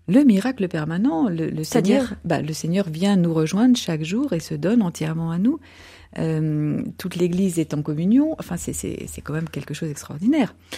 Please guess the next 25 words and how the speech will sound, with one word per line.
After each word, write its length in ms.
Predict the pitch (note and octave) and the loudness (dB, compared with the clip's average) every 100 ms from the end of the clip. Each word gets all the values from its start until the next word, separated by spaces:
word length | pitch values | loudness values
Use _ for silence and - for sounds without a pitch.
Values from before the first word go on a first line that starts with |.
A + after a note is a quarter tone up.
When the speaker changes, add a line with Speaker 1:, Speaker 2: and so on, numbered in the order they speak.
| - - - | -16 -20 -4
Speaker 1:
Et 80 | E3+ | 2
on 80 | |
y 120 | F#3 F#3+ | 4 4
est 60 | |
plus 160 | F3+ G3 | 4 0
sensible. 520 | F#3 F3+ - F#3 C#3+ | 2 -2 -2 -4 -4
Pourquoi ? 440 | - D3 - C#3+ D3+ _ _ _ _ _ _ _ - - | -10 -14 -10 -10 -12 _ _ _ _ _ _ _ -20 -12
Je 100 | - | -10
me 60 | D#3 | -6
souviens 280 | E3 F#3+ G3+ | -2 2 4
d'un, 200 | E3 D3+ | 2 2
d'un, 220 | D3 D3 - | 0 -2 -4
d'un, 340 | D3 C#3+ C#3 | -6 -6 -6
d'un, 260 | - C#3+ C3+ | -8 -6 -4
d'un, 320 | C#3 C#3+ C3+ | -2 -2 -2
d'un 240 | - D#3 C#3+ - | -6 -8 -10 -6
texte, 260 | G3+ G3+ | -6 -2
mais 80 | E3 | -4
je 60 | D3 | -4
sais 160 | - | -8
plus 320 | D3 - F#3 E3 - | -10 -2 -2 -2 -8
<laughs> 180 | - - | -16 -8
lequel, 380 | - - F3 - | -6 -4 -4 -2
disant, 380 | F3 F3 G3+ | -2 0 2
euh, « 80 | E3 | 2